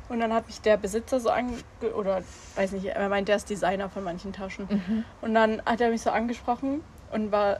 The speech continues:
Speaker 1: er hat mich auf Französisch, also ça va, also ich kann ja so ein bisschen Französisch und ich war so, <laughs> "I'm German."
Speaker 2: Der dachte, du bist Franzosin.
Speaker 1: Ja,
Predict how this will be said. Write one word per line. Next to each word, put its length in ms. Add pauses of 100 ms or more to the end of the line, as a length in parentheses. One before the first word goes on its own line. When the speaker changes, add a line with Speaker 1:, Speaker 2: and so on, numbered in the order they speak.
Speaker 1:
er 80
hat 100
mich 160
auf 80
Französisch, 540
also 440
ça 280
va, 300 (220)
also 160
ich 80
kann 160
ja 140
so 80
ein 80
bisschen 320
Französisch 540
und 80
ich 100
war 100
so, 220 (800)
<laughs> 720
"I'm 260
German." 760 (1300)
Speaker 2:
Der 100
dachte, 280
du 120
bist 180
Franzosin. 500
Speaker 1:
Ja, 240